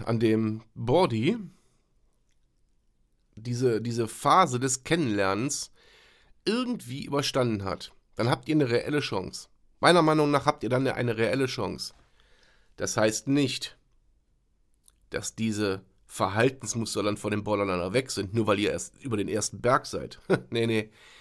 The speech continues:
Äh, den Zahn kann ich euch ziehen, dit kommt wieder. Dit kommt wieder, das wird euch begleiten in der Beziehung. So lange, bis der Borderliner gelernt hat,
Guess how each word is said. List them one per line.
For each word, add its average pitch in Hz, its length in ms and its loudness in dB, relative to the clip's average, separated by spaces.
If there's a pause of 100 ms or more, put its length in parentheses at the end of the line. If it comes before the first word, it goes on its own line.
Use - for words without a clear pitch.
(580)
Äh, 117 400 0 (200)
den 107 160 -2
Zahn 117 280 0
kann 120 160 0
ich 117 100 -4
euch 110 160 -2
ziehen, 127 420 -2
dit 117 160 -4
kommt 113 200 0
wieder. 120 280 0 (1160)
Dit 123 180 -2
kommt 113 220 0
wieder, 123 220 0
das 101 200 -4
wird 113 120 -2
euch - 140 -6
begleiten 120 400 -2
in 92 80 -2
der 92 100 -2
Beziehung. 90 540 -6
So 120 160 2
lange, 123 400 2 (540)
bis 143 180 2
der 120 120 2
Borderliner 101 540 2
gelernt 101 360 0
hat, 110 280 -4